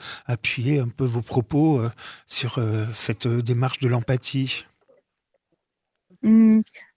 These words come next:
Speaker 2: donc la méthode, hein, que moi je, je propose, c'est la communication non violente de Marshall Rosenberg, hein, qui est basée sur la compréhension que tous les humains ont des besoins, euh, fondamentaux liés à la vie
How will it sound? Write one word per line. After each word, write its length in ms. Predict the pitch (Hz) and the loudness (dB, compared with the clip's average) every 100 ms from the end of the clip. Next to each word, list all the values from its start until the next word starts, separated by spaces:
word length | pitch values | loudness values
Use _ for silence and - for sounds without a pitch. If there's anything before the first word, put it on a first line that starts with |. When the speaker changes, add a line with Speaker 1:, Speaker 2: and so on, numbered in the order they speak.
| _ | _
Speaker 2:
donc 280 | 175 214 202 | 4 4 4
la 160 | 196 185 | 4 4
méthode, 480 | 208 202 214 214 | 4 2 2 4
hein, 120 | 190 196 | 2 2
que 320 | - 175 175 | 0 0 2
moi 340 | 170 170 180 | 2 2 2
je, 400 | 180 165 165 160 | 0 0 0 0
je 120 | 151 156 | -2 -6
propose, 380 | - 175 226 - | -6 -4 -4 -4
c'est 200 | - 160 | -2 0
la 140 | 160 | 0
communication 540 | - 190 190 190 - | 0 2 2 0 0
non 140 | 185 175 | 2 2
violente 260 | 180 190 | 2 2
de 100 | 165 | 2
Marshall 400 | 165 170 - 156 | 2 0 -2 -2
Rosenberg, 560 | 156 156 160 160 262 233 | 0 0 2 2 2 0
hein, 180 | 190 190 _ _ _ _ - | 0 -4 _ _ _ _ -8
qui 140 | 170 | -2
est 40 | |
basée 280 | 160 170 190 | 2 2 0
sur 180 | 190 170 | -2 -2
la 100 | 160 | -2
compréhension 760 | - 202 - 190 180 175 202 190 | -2 -4 -2 0 0 0 -2 0
que 100 | 170 | -2
tous 220 | - 214 | -2 0
les 240 | 208 190 | 2 4
humains 220 | 196 196 | 4 4
ont 180 | 190 170 | 4 4
des 140 | 165 156 | 4 4
besoins, 720 | 160 196 185 190 190 185 151 | 6 6 4 2 2 2 0
euh, 40 | |
fondamentaux 600 | 151 190 175 170 170 185 | 0 2 4 2 2 2
liés 160 | 180 165 | 2 2
à 60 | |
la 140 | 156 147 | 2 0
vie 220 | 156 | 0